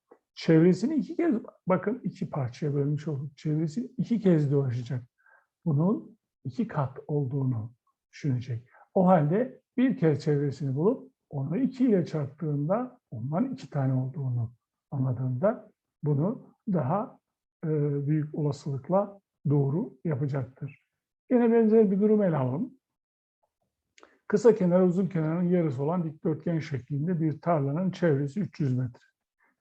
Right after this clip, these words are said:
Bir dikdörtgen var. Bir kenarı A ise öbürü iki A. Eni boyunun yarısı olan dikdörtgen şeklinde bir tarlanın çevresi üç yüz metredir sözel ifadesinin denklem şeklinde yazılması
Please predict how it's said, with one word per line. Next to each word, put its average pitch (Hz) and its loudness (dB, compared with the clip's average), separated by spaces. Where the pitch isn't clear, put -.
Bir 151 6
dikdörtgen 160 0
var. 214 -2
Bir 160 2
kenarı 131 -2
A 180 0
ise 208 -2
öbürü 127 -2
iki - -2
A. 196 -2
Eni 196 4
boyunun 180 6
yarısı 180 2
olan 147 0
dikdörtgen 156 -4
şeklinde 147 -4
bir 147 -12
tarlanın 131 -2
çevresi 156 -4
üç - -10
yüz 143 -2
metredir 139 -2
sözel 147 -2
ifadesinin 143 -2
denklem 165 0
şeklinde 151 -2
yazılması 135 -2